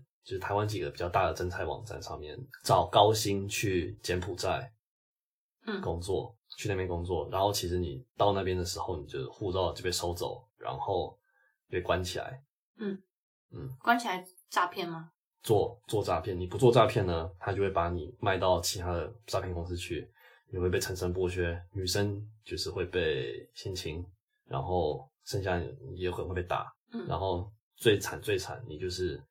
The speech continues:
Speaker 1: 因为你没有利用价值了，
Speaker 2: 嗯。
Speaker 1: 他就把你的器官割掉拿去卖，然后你死了就算了。
Speaker 2: 啊，所以就是形成了一个产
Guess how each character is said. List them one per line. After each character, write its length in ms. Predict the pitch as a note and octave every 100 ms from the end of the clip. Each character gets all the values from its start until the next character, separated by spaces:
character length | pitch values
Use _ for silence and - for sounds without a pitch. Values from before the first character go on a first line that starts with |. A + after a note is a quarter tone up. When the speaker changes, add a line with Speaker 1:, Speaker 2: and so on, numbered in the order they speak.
| _ -
Speaker 1:
因 120 | C3+
为 80 | C3
你 140 | G#2+
没 100 | F#2
有 120 | G#2
利 80 | G#2
用 180 | G2+ F2+
价 160 | F#2
值 240 | F2+ - -
了， 120 | - -
Speaker 2:
嗯。 160 | A3+ F3 - _ _ -
Speaker 1:
他 100 | F#2+
就 80 |
把 160 | F2+ F2+
你 100 | F2
的 60 | C#2
器 160 | -
官 240 | F#2 F2 F2 - _ - _
割 120 | -
掉 160 | E2+ F2
拿 80 | D2
去 120 | -
卖， 340 | F2 D2+ - -
然 140 | - E2+
后 80 |
你 100 | F2
死 220 | F2 - -
了 60 |
就 60 | -
算 220 | - F2+
了。 60 | C3 C3 - -
Speaker 2:
啊， 360 | D4 F3+ F3
所 160 | F3 B3+
以 60 |
就 160 | C4 D4
是 40 | B3
形 280 | - - G3+
成 140 | G3
了 60 | E3
一 60 |
个 100 | D#3+
产 280 | - - -